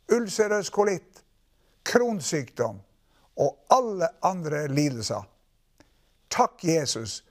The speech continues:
for at du vil helbrede alle syke i dag, enten det skjer straks eller det kommer etter hvert.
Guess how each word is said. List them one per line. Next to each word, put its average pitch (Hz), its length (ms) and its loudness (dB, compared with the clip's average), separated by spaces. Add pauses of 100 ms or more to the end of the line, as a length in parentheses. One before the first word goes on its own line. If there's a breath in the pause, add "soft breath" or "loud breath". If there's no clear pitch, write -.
(160 soft breath)
for 160 160 0
at 143 160 -2
du 180 160 -2
vil 180 240 0
helbrede 165 460 0 (180)
alle 220 260 4
syke 156 460 -2
i 135 80 -6
dag, 156 320 2 (480)
enten 202 400 -2
det 123 160 0
skjer 131 240 -6
straks - 580 -2 (460)
eller 175 240 0
det 156 80 -8
kommer 156 400 0
etter 143 280 -2
hvert. - 340 -4